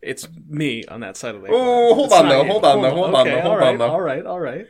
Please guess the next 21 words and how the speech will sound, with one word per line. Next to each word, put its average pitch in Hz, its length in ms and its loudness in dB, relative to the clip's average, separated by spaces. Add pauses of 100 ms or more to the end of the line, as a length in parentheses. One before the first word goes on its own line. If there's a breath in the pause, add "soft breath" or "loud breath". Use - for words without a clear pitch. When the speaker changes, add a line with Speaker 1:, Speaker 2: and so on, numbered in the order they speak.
(160 soft breath)
Speaker 2:
I 175 40 -10
mean, 196 160 0
I 202 80 6
think 214 280 0
pretty 190 180 2
clearly 175 300 2
we 147 160 2
can, 127 360 -8 (320)
we 165 140 -4
can 151 140 -2
agree 120 480 -2 (100)
that 117 200 2
Speaker 1:
Mm-hmm. 98 60 -2
Speaker 2:
I'm 117 480 -2
the 127 120 -10
most 120 220 -8
essential 117 340 -10
part 123 200 -4
of 113 60 -8
this 214 120 -16
podcast. - 520 -10